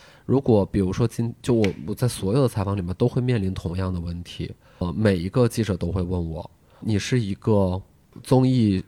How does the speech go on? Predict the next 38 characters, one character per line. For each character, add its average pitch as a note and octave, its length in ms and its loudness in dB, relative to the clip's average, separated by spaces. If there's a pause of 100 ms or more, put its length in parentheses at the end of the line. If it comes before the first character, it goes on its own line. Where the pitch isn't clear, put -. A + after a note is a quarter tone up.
选 G2 300 0
秀， A2 400 4 (400)
综 C#3+ 240 4
艺 A#2+ 500 4
人， G#2 400 4 (600)
你 G#2 160 0
是 - 180 -4
一 A2+ 120 0
个 A2 180 4
主 G#2 180 -4
持 A#2+ 280 -2
人， A2+ 420 2 (160)
你 G#2 160 0
是 - 180 -2
一 B2 40 2
个 A#2+ 80 0
制 C#3 160 -2
片 D3+ 260 0
人， F#2+ 400 -2 (480)
你 G2+ 120 -2
是 B2+ 140 -2
一 B2 60 0
个 A2+ 120 -2
花 C3 180 0
店 C#3 140 2
的 A2+ 80 4
老 F#2+ 220 2
板， G2 480 -4 (640)
你 G2+ 140 0
是 B2+ 280 0
一 G2+ 140 -4
个 A2 360 4
团 G2+ 260 0
队 B2 240 4
的 G2 220 0
创 C3 220 2
业 C3 120 4
者， F#2 440 -4